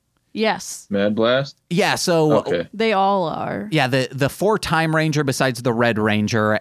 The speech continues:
Speaker 3: and then the villains, the first episode is them from the thirtieth, thirtieth century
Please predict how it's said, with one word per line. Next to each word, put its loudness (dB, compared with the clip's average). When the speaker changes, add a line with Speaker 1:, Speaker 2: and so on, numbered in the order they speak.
Speaker 3:
and 0
then 2
the -2
villains, -2
the -2
first -4
episode 0
is -4
them 2
from 0
the 2
thirtieth, -2
thirtieth -2
century 0